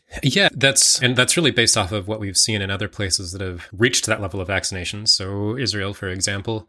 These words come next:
and it was roughly around that threshold that, that we really did start to see cases coming down, especially among young adults.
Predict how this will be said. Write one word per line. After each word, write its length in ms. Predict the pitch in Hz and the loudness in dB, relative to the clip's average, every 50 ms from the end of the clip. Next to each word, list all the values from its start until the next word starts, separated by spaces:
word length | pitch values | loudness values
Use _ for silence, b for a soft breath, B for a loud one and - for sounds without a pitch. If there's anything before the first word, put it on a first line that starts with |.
| _ - | _ -2
and 680 | 127 117 110 107 104 101 101 101 101 98 98 - - - - | 0 2 2 2 0 -2 -4 -6 -8 -10 -10 -10 -10 -6 -2
it 180 | 147 147 147 143 | 0 2 2 4
was 140 | 131 123 131 | 4 4 4
roughly 240 | 135 127 - 147 117 | 4 4 4 2 2
around 220 | 101 107 104 104 | 4 2 2 2
that 140 | 104 101 - | 2 0 0
threshold 360 | - 104 92 - - 98 101 | -2 -2 -2 -2 -4 -6 -8
that, 280 | - 101 95 95 - - - | -8 -8 -8 -8 -12 -14 -16
that 380 | - 104 101 95 90 90 - - | -10 -6 -4 -4 -4 -6 -8 -8
we 60 | 107 | -8
really 240 | 90 98 101 92 90 | -6 -4 -4 -6 -6
did 180 | 85 95 90 | -6 -4 -2
start 240 | - - - 98 - | -2 -2 -2 -4 -4
to 80 | - - | -2 -2
see 140 | - 101 90 | -2 -2 -4
cases 360 | - - 95 - - 92 - | -6 -6 -6 -2 0 0 0
coming 220 | - 104 92 90 | 0 -4 -6 -6
down, 160 | 90 92 95 | -6 -6 -2
especially 460 | 98 - - - 117 - - 110 101 92 | 0 0 2 2 2 0 0 -2 -4 -6
among 200 | 90 90 87 87 | -6 -8 -10 -12
young 200 | 85 87 87 90 | -12 -12 -12 -10
adults. 420 | 87 101 90 85 - - - - | -8 -8 -10 -4 -2 0 0 0